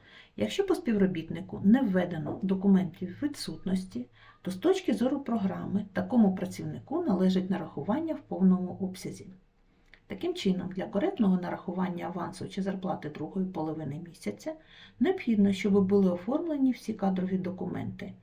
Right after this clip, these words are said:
найму та звільнення, а також відсутності. Документи відсутності поділяються на два типи: кадрові, фіксується відсутність на робочому місці, та розрахункові, безпосереднє нарахування оплати, в разі якщо така передбачена.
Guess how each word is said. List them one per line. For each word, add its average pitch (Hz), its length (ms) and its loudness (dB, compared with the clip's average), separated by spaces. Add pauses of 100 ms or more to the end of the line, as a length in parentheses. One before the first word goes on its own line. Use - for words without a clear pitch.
(600)
найму 185 380 6
та - 140 -4
звільнення, 339 640 -2
а 196 80 0
також 196 420 -6
відсутності. - 760 -10 (1160)
Документи 254 520 2
відсутності 196 640 2
поділяються 208 680 2
на 185 120 6
два 196 180 -2
типи: - 400 -8 (260)
кадрові, 190 640 0 (440)
фіксується 214 600 0
відсутність 196 560 2
на 190 80 8
робочому 185 500 4
місці, - 580 -2
та - 120 4
розрахункові, 320 840 0 (140)
безпосереднє 190 680 0
нарахування 165 720 -6
оплати, - 480 -4
в 190 80 -2
разі - 280 0
якщо 190 260 -2
така 196 260 -6
передбачена. 185 800 -6